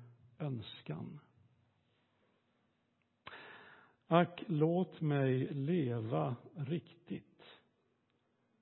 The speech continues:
och riktigt dö en gång, så att jag rör vid verklighet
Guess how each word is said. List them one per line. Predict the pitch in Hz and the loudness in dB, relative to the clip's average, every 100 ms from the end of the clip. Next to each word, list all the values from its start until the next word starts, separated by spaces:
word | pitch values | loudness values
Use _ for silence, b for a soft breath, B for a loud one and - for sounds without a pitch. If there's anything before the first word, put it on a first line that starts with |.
| _ _ | _ _
och | - 165 | 0 2
riktigt | 156 185 - - - 165 - | 4 2 0 -10 -2 -2 -2
dö | 180 123 160 190 123 117 - | -8 -2 0 0 -4 -6 -8
en | 143 131 117 | -4 -2 -2
gång, | 104 165 156 - _ _ _ _ _ _ _ _ _ _ _ - B B | -4 -8 -12 -18 _ _ _ _ _ _ _ _ _ _ _ -20 B B
så | - | 6
att | 170 165 | 8 8
jag | 180 175 | 6 8
rör | 160 175 208 175 | 8 8 6 6
vid | 143 139 139 117 | 4 2 0 -2
verklighet | - 131 185 135 - - 127 127 170 - - - - - | -2 0 0 -2 -8 -6 -4 -2 -2 -4 -10 -16 -20 -20